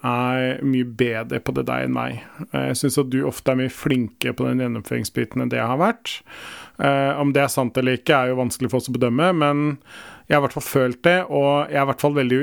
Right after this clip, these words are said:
uenig i at du, som du sier, altså, på, ifølge den testen omtrent liksom har kommet deg til kjøkkenbordet i den Mayan, så har du egentlig brukt opp alt du hadde av gjennomføringsevne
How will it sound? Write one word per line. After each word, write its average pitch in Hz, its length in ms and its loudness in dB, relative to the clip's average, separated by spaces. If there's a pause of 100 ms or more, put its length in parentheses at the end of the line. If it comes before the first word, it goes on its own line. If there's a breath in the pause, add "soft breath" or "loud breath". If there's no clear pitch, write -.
uenig 123 500 0
i 123 220 -2
at - 460 -4 (680 loud breath)
du, 127 840 0
som 135 200 4
du 135 60 0
sier, 135 340 4
altså, 131 240 0
på, - 140 2
ifølge 123 240 0
den 120 100 2
testen 131 400 0
omtrent 123 540 2
liksom 127 240 2
har 127 160 2
kommet 120 280 0
deg 120 140 0
til - 80 2
kjøkkenbordet 120 960 0
i - 20 0
den 123 240 2
Mayan, 123 360 2
så - 180 0
har 120 140 4
du 120 80 2
egentlig 120 440 0
brukt - 320 0
opp - 100 -2
alt 120 160 2
du 123 60 4
hadde 120 180 2
av 117 60 0
gjennomføringsevne 117 640 -2